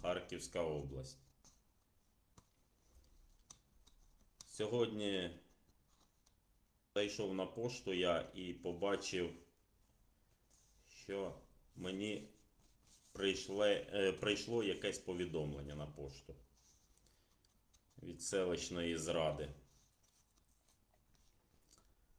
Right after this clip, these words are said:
Виконавчий комітет Близнюківської селищної ради. Ось отак,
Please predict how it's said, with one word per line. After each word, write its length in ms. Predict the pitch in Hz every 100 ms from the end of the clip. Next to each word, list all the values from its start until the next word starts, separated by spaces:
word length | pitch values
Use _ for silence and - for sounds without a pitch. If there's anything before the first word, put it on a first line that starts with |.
| - - - -
Виконавчий 680 | 95 104 110 123 123 123 104
комітет 640 | 113 110 113 113 156 143 - - - - - - - - -
Близнюківської 920 | 87 101 95 98 80 95 - - 92
селищної 760 | 87 98 87 85 - 87 85 85
ради. 380 | 85 76 67 69 - - - - - - - - - - - - - - - - - - - -
Ось 300 | 73 73 -
отак, 320 | 85 - 69